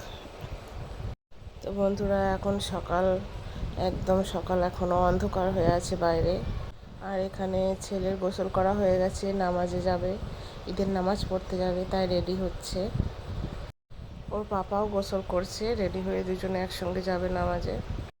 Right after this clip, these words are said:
তো এখানে তো আমি ছেলের আর হাজব্যান্ডের জামা কাপড় সব রেডি করে দিলাম, বের করে দিলাম, ওরা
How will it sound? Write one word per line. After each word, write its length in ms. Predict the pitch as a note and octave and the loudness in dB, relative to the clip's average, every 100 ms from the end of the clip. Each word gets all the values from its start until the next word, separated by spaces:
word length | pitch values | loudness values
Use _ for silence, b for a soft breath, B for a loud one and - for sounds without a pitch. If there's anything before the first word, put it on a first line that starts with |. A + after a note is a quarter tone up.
| _ - - - - - - - - | _ -20 -20 -20 -18 -18 -16 -18 -8
তো 80 | G2+ A2+ | -4 -4
এখানে 300 | - G3+ G3 G3 | -2 0 0 2
তো 40 | G3 | 4
আমি 180 | F#3 F#3 F#3 F3+ D#3 - | 4 4 4 2 0 -4
ছেলের 360 | - F3+ F3 F3 F3 | -2 0 2 4 4
আর 80 | G#3 | 4
হাজব্যান্ডের 500 | F#3+ F#3 F3 F3 F#3 F#3 | 2 2 2 4 2 2
জামা 220 | F#3 E3+ | 2 4
কাপড় 280 | F3 F3+ F3+ G3 | 2 2 2 6
সব 140 | F3 E3+ | 6 6
রেডি 220 | F3 E3+ F3 | 4 4 2
করে 180 | F3 E3+ F3 F3 | 4 4 4 4
দিলাম, 220 | E3 F3 F3 | 2 2 4
বের 180 | E3+ F3+ | 4 2
করে 140 | - D#3+ E3 | 2 2 2
দিলাম, 220 | E3 E3 - B B B B B | 0 -2 -4 B B B B B
ওরা 140 | - | 0